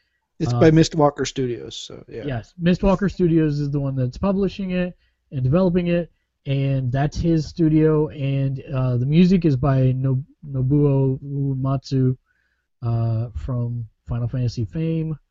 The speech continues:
Speaker 2: And what it is, is if you imagine Final Fantasy Tactics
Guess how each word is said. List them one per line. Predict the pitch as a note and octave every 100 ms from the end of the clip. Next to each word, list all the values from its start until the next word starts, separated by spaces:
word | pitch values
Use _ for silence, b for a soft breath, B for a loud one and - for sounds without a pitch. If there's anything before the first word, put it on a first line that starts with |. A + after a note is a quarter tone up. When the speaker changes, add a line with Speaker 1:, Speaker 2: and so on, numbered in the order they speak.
| _ _ _ _ _
Speaker 2:
And | C3 C3+ C3
what | B2+ B2 D#3
it | G#3+ E3
is, | D#3+ D3+ D3 B2+
is | C3+ B2+
if | C3+
you | D3+ D3+
imagine | C#3+ C#3+ D3 C#3+ C#3+ C3+ - _ _ _ _ _ _
Final | - - D#3 E3+
Fantasy | F#3+ F#3+ F#3 - D3
Tactics | - - F#3 F#3+ - B2 - -